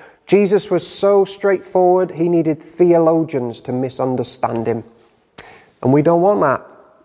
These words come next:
in Park End Church. We need the tangible touch points of each other, the sacraments,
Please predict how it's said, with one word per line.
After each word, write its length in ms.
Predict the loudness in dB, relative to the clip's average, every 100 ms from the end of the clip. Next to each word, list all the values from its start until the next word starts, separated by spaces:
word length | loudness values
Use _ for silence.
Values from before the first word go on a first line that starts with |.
| _
in 120 | -6
Park 360 | 0 0 0 -2
End 300 | -4 -4 -8 -14
Church. 600 | -4 -2 -2 -4 -14 -16 -20 -20 -20 -20 -16 -12 -12 -8 0
We 160 | 2 4
need 200 | 2 0
the 60 |
tangible 1160 | -4 -6 -2 0 2 2 0 0 0 0 0 -6
touch 460 | -8 -6 -6 -8 -6
points 580 | -2 -2 -4 -16 -18 -20 _ _ -10
of 180 | -8 -6
each 520 | -6 -6 -4 -2 2
other, 480 | 2 2 2 0 -2 -20 _ _ _ _ _ _ -20 -20 _ _ -14
the 80 | -8
sacraments, 1300 | -6 0 0 -2 -2 0 0 -2 -4 -10 -14 -16